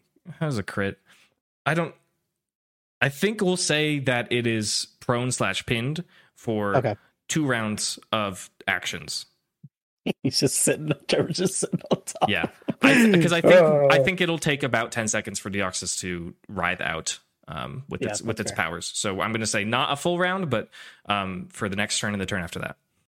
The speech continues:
Speaker 1: Uh, anything else for Gimli? I think, I think that was everything. I think that was all the
Speaker 2: Yeah, I
Speaker 1: action
Speaker 2: think we're
Speaker 1: economy.
Speaker 2: good. <laughs>
Speaker 1: Uh,
Speaker 2: I
Speaker 1: do you
Speaker 2: think
Speaker 1: have,
Speaker 2: we're good.
Speaker 1: do you have any flavor?
Speaker 2: Oh, uh,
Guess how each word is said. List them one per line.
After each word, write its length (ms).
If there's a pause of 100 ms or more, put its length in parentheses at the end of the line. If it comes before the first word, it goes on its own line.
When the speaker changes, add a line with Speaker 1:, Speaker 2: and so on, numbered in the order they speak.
Speaker 1:
Uh, 320
anything 280
else 140
for 140
Gimli? 340
I 140
think, 120
I 60
think 160
that 140
was 260
everything. 400 (100)
I 100
think 120
that 60
was 100
all 140
the 60
Speaker 2:
Yeah, 80
I 20
Speaker 1:
action 180
Speaker 2:
think 160
we're 60
Speaker 1:
economy. 280
Speaker 2:
good. 80
<laughs> 60
Speaker 1:
Uh, 40
Speaker 2:
I 180
Speaker 1:
do 80
you 60
Speaker 2:
think 160
Speaker 1:
have, 100
Speaker 2:
we're 80
good. 200
Speaker 1:
do 60
you 40
have 100
any 120
flavor? 360 (1500)
Speaker 2:
Oh, 320
uh, 380